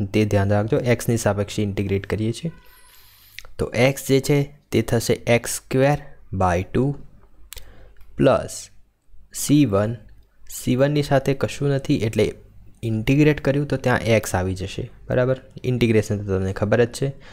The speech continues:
પ્લસ બીજો એક કોન્સ્ટન્ટ સી ટુ ઉમેરાશે. હવે આ સી વન અને સી ટુની વેલ્યુ આપણને ખબર હોતી નથી,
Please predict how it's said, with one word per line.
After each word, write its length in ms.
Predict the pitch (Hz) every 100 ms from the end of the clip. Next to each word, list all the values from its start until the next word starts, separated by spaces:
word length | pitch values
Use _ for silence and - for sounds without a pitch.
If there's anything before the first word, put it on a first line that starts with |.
| - - -
પ્લસ 380 | - 139 101 - 123
બીજો 320 | 123 123 127
એક 200 | 123 127
કોન્સ્ટન્ટ 520 | 107 104 - 117 120 -
સી 260 | - 143 127
ટુ 160 | 113
ઉમેરાશે. 640 | 104 95 95 90 95 110 - - - - - - - - - -
હવે 320 | - 127 104 87 -
આ 100 | 113
સી 260 | - 127
વન 220 | 135 156 110
અને 180 | 131
સી 200 | 131 113
ટુની 240 | 110 120 123
વેલ્યુ 340 | 117 107 107
આપણને 360 | 101 95 104 104
ખબર 340 | - 98 101
હોતી 300 | 98 95 -
નથી, 400 | 110 113 123 123